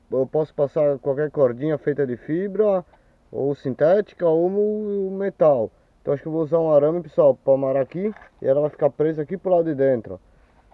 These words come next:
Então isso aqui é uma maneira de prender, prender a porta, mais fácil que eu pude fazer agora. Mas vou testar ela.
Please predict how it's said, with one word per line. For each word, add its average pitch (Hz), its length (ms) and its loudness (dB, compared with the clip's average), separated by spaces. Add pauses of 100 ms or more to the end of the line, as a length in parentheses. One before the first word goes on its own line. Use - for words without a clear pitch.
(120)
Então 147 120 -2
isso 151 140 -4
aqui 151 120 -6
é 170 40 2
uma 160 80 0
maneira 156 340 -2
de 165 100 -4
prender, 156 440 -2
prender 160 400 0
a 156 60 0
porta, 151 400 0
mais 135 260 -2
fácil 143 340 -2
que 151 60 -10
eu 160 60 -8
pude 156 220 -8
fazer 147 300 -4
agora. 131 460 0 (720)
Mas 110 160 -2
vou 117 140 -4
testar 139 360 -2
ela. 123 320 0